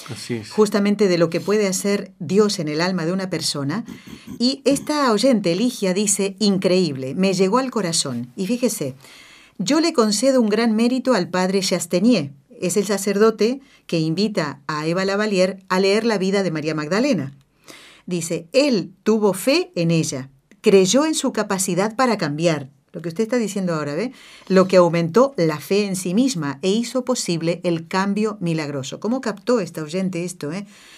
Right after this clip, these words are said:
Speaker 2: Dice, "Ojo, ella era una desconocida para él. Solo la mala fama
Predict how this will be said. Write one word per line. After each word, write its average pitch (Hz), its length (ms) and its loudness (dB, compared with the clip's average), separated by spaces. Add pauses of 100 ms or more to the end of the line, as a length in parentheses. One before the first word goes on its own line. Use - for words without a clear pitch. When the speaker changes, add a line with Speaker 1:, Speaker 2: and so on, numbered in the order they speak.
(160)
Speaker 2:
Dice, 160 380 -2 (180)
"Ojo, 165 380 4
ella 233 280 6
era 254 140 4
una 269 160 2
desconocida 185 640 -2
para 139 200 -4
él. 214 280 0 (180)
Solo 262 380 6
la 202 160 4
mala 220 540 2
fama 170 640 4